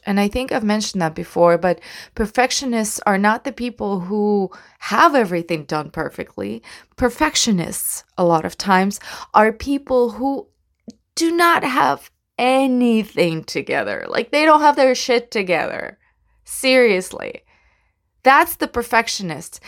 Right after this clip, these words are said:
And I'm one of them. And that is what I have been learning. And that is something that I'm working with, because we want to have everything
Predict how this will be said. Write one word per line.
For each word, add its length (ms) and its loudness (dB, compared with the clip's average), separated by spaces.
And 160 -2
I'm 280 4
one 160 2
of 160 -2
them. 340 -4
And 120 0
that 140 4
is 140 0
what 140 2
I 100 4
have 200 -2
been 200 -2
learning. 560 -2
And 180 4
that 200 6
is 180 2
something 440 -2
that 120 0
I'm 140 -2
working 340 -4
with, 220 -6
because 680 2
we 220 8
want 800 6
to 180 6
have 580 4
everything 720 0